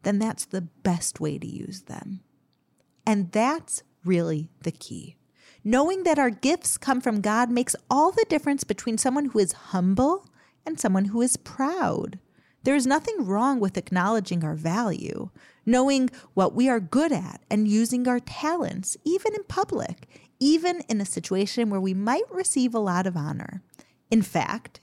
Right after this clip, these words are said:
it can be a very good thing. The question is, are we doing it because we want honor, and do our abilities inflate our ego? Or are our actions coming from a desire to contribute,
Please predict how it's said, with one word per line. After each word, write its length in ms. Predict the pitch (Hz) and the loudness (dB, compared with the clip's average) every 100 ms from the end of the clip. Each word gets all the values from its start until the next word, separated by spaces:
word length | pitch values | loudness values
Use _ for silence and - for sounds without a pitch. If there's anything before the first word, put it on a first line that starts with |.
| - | -14
it 100 | - | -8
can 120 | 285 | -2
be 120 | 285 | -2
a 40 | |
very 260 | 294 330 339 | 2 2 2
good 280 | 285 311 466 | 2 0 0
thing. 440 | - - - - _ _ _ _ _ | -8 -14 -14 -18 _ _ _ _ _
The 100 | 240 | -2
question 640 | 240 - 262 262 - 349 | -2 0 0 0 -2 0
is, 340 | 220 76 85 - | 0 -2 -4 -4
are 80 | - | -2
we 140 | 220 226 | 0 0
doing 360 | - 277 320 | 4 4 4
it 200 | 285 - | 0 -2
because 760 | 220 202 - - 226 262 302 254 | -8 -8 -10 -4 2 4 4 2
we 180 | 220 | 0
want 280 | 220 196 185 - | 2 2 0 -2
honor, 500 | 170 170 185 233 330 _ _ _ _ - | -2 -2 -2 -4 -6 _ _ _ _ 0
and 160 | 220 | 2
do 160 | 196 240 | 4 4
our 220 | 254 254 - | 4 0 -2
abilities 720 | 165 - 185 185 190 240 254 | -4 0 0 0 -2 -2 -2
inflate 640 | - 170 - 190 170 202 | -4 -6 -4 -4 -2 -4
our 180 | - 165 - | -8 -10 -8
ego? 640 | 165 156 160 240 285 320 302 _ _ _ _ _ _ | -6 -6 -2 0 0 -2 -6 _ _ _ _ _ _
Or 680 | 208 190 180 160 160 226 - _ _ _ - | 4 6 6 4 2 0 -2 _ _ _ -2
are 140 | 214 | 2
our 200 | 220 - _ | 2 0 _
actions 600 | 220 240 - - 330 330 | 0 0 -2 -4 -4 -4
coming 340 | - 214 180 185 | -6 -4 -2 -2
from 200 | 214 214 | -4 -4
a 40 | |
desire 540 | - 240 175 143 160 | -4 -4 -2 -4 -6
to 120 | 185 220 | -6 -4
contribute, 1200 | 220 208 - - 320 330 170 131 185 285 - | -2 -4 -4 -2 0 0 -4 -4 -2 -2 -6